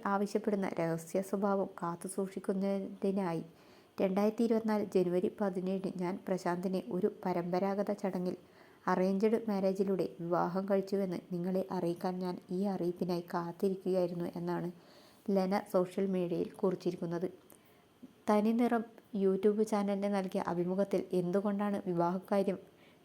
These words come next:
രഹസ്യമാക്കി വച്ചതെന്ന് ലെന വ്യക്തമാക്കുന്നുണ്ട്. ഒരുപാട് നല്ല കാര്യങ്ങൾ ജീവിതത്തിൽ സംഭവിച്ചുകൊണ്ടിരിക്കുന്നു. എൻ്റെ ഭർത്താവ് ഫോഴ്സസിലുള്ള വ്യക്തിയാണ്. ഭാരതത്തിന് വേണ്ടി സ്വന്തം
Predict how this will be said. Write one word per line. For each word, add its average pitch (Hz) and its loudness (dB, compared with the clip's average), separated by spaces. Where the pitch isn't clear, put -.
രഹസ്യമാക്കി 196 0
വച്ചതെന്ന് 185 -2
ലെന 180 2
വ്യക്തമാക്കുന്നുണ്ട്. 175 -2
ഒരുപാട് 208 4
നല്ല 214 0
കാര്യങ്ങൾ 214 2
ജീവിതത്തിൽ 180 0
സംഭവിച്ചുകൊണ്ടിരിക്കുന്നു. 175 0
എൻ്റെ 202 4
ഭർത്താവ് 208 2
ഫോഴ്സസിലുള്ള 208 2
വ്യക്തിയാണ്. 175 0
ഭാരതത്തിന് 208 2
വേണ്ടി 214 2
സ്വന്തം 180 2